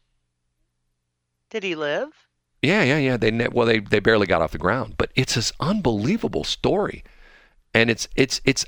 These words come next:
Speaker 2: I, I've heard about this before, and I s-, there's now a video out on this, and they've got the N T S B, you know, N T S B, uh, investigation into the thing, and it is so incredibly weird.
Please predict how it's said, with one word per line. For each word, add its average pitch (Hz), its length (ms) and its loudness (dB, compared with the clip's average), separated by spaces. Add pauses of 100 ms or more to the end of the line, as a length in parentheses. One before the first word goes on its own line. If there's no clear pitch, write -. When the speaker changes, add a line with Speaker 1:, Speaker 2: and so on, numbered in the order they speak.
Speaker 2:
I, 143 260 4
I've 156 160 4
heard 254 280 0
about 135 240 2
this 95 140 -2
before, - 520 -2
and 110 120 2
I 135 60 6
s-, - 160 -4
there's 131 240 0
now 160 200 4
a 123 60 0
video 117 380 0
out 73 180 -2
on 69 120 -10
this, 71 200 -8 (480)
and 123 120 4
they've 127 120 2
got 113 240 4
the 107 160 -2
N 117 120 2
T 120 200 2
S 104 140 0
B, 101 520 0
you 107 80 0
know, 85 220 0
N 101 140 0
T 113 120 2
S 104 120 0
B, 95 440 -2
uh, 82 200 0
investigation 95 640 0
into 90 120 -8
the 90 60 -10
thing, 98 220 0 (520)
and 139 160 4
it 120 120 2
is 98 160 2
so - 640 2
incredibly 113 960 -2
weird. 90 720 -4